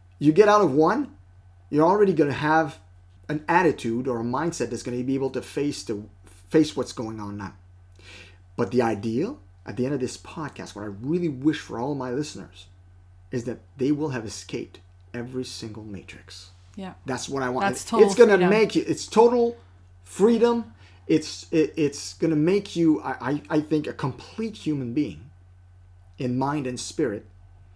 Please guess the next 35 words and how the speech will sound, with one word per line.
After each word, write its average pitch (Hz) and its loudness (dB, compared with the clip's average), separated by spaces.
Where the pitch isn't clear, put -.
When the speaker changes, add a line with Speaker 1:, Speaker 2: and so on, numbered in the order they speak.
Speaker 1:
<laughs> - -12
What 127 -8
I 110 -10
mean 120 -6
by 95 -10
a - -16
complete 104 -10
human, 101 -8
we're 123 -4
all 156 4
complete 127 -2
human 101 -6
beings, 107 -2
but 117 -8
what 147 0
I 151 0
mean 151 2
is 120 -6
it's 139 -6
gonna 143 -6
have 151 -2
equipped - -4
you 135 -2
on 143 0
all 147 -2
fronts. - -8
That's 180 -2
Speaker 2:
Mm-hmm. 135 -4
Speaker 1:
what 123 -2
I'm 110 -4
really 123 -4
trying 107 -6
to 101 -6
say 90 -8
here. 76 -14